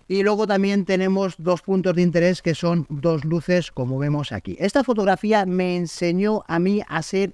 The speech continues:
invisible. Y ahora vamos a hablar de la invisibilidad un poco.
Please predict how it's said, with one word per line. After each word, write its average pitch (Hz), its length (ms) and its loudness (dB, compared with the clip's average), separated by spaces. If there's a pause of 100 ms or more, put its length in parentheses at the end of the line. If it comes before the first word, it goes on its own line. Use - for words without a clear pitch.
(100)
invisible. 147 640 -2 (580)
Y 151 120 -2
ahora 240 260 4
vamos 214 280 0
a 196 40 -2
hablar 208 260 2
de 175 120 2
la 170 120 2
invisibilidad 160 640 0 (100)
un 170 160 -2
poco. 107 220 -8